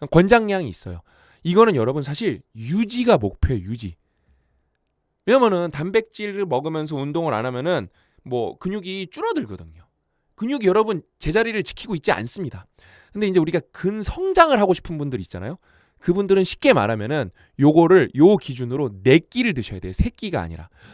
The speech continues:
여러분, 심지어 요즘에 두 끼 먹는 분들 많잖아요. 그래서 정의영 교수님들, 이렇게 유명한 분들이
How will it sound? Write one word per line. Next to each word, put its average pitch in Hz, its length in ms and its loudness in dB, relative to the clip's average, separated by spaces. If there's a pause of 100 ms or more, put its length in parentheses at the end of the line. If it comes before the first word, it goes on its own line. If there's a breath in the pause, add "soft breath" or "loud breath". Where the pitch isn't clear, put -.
(200 soft breath)
여러분, 190 220 8
심지어 277 340 0
요즘에 170 280 4
두 180 140 0
끼 285 200 -2
먹는 233 300 4
분들 175 240 2
많잖아요. 95 600 -6 (760)
그래서 233 240 -2
정의영 202 520 -2
교수님들, 180 560 -6
이렇게 147 160 -14
유명한 175 460 -4
분들이 147 440 -8